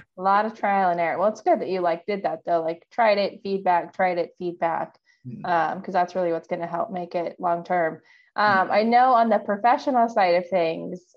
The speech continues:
Speaker 1: uh, you know, people are kinda asking about, like, if you guys are planning on doing some studies around this, and, you know, 'cause you've always got the, the really critical thinkers,
Speaker 2: Mm.
Speaker 1: um, you know,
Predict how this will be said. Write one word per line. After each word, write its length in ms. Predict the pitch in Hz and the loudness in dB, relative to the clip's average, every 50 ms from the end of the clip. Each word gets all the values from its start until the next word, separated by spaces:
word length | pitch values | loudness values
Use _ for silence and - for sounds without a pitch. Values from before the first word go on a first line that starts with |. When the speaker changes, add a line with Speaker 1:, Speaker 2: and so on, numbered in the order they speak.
| _ - | _ -2
Speaker 1:
uh, 260 | 190 180 165 - - | 0 2 2 0 0
you 140 | - 196 196 | -2 -2 -2
know, 100 | 180 170 | -2 -2
people 300 | 175 - 208 196 - 196 | -2 -4 -6 -2 0 -2
are 80 | 185 180 | -2 0
kinda 200 | - 185 170 - - | -2 -4 -4 -4 -4
asking 380 | 170 175 - - 180 180 175 175 | -4 -6 -6 -10 -12 -10 -8 -4
about, 320 | 170 170 160 160 160 - | -2 0 0 2 0 0
like, 120 | - - - | -4 -6 -8
if 100 | 185 - | -10 -10
you 60 | 190 | -6
guys 180 | 180 175 160 165 | -2 -2 -2 -2
are 80 | 170 160 | -4 -6
planning 280 | - 175 160 160 156 | -6 -6 -6 -4 -6
on 60 | 156 | -8
doing 280 | 156 156 156 156 - - | -8 -8 -10 -10 -10 -12
some 160 | - - - | -16 -18 -18
studies 440 | - - 226 226 226 233 233 226 226 | -2 0 2 2 2 2 -2 -2 -2
around 380 | 214 208 202 196 190 185 185 185 | -4 -2 -2 0 0 -2 -2 -2
this, 540 | 185 185 180 180 180 175 175 175 175 175 - | -2 -2 0 0 0 0 -2 -2 -4 -6 -4
and, 400 | 180 170 156 156 151 160 160 160 - _ _ _ _ _ _ _ _ | -4 -4 -4 -4 -6 -8 -10 -12 -16 _ _ _ _ _ _ _ _
you 160 | - 196 196 185 | -4 -2 0 2
know, 240 | 170 156 160 170 | 2 2 2 0
'cause 240 | 170 - 196 185 180 | 0 -2 -2 -2 -2
you've 160 | 190 185 180 | -2 -2 2
always 280 | 180 180 185 185 180 180 | 2 4 4 4 2 0
got 360 | - 190 175 170 160 - - | 0 2 2 2 2 0 -2
the, 320 | - 175 170 160 160 165 160 | 0 2 4 4 4 2 2
the 100 | - 180 | 0 0
really 180 | 185 185 180 180 | 0 0 0 0
critical 440 | 180 - 214 196 196 196 - 196 196 | 0 -2 0 0 0 0 0 -2 -2
thinkers, 1040 | 196 202 196 196 190 190 208 - 196 196 190 190 185 185 180 180 180 185 - _ _ _ _ _ _ _ _ - 175 170 | 0 -2 -4 -4 -6 -8 -8 -2 0 2 4 4 6 6 4 4 2 -2 -8 _ _ _ _ _ _ _ _ -2 0 0
Speaker 2:
Mm. 160 | 170 160 160 156 | 2 0 -2 -4
Speaker 1:
um, 160 | 156 160 - - | -6 -10 -10 -10
you 120 | 185 180 | -4 -2
know, 200 | 175 165 175 170 | 0 0 0 -2